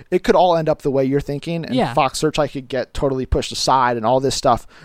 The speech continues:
Speaker 1: but I don't want to bash Disney and put not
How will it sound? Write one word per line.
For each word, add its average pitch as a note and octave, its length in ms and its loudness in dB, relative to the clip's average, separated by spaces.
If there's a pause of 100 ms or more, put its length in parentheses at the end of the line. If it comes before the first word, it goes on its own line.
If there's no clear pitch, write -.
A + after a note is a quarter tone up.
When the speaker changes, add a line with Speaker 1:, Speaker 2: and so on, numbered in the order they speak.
(140)
Speaker 1:
but C#3 80 0
I C#3 120 6
don't E3+ 180 4
want D#3+ 280 0 (500)
to C3 480 0 (1000)
bash B2+ 480 2
Disney C#3+ 400 -4
and B2 160 -6
put - 280 -4
not B2+ 320 0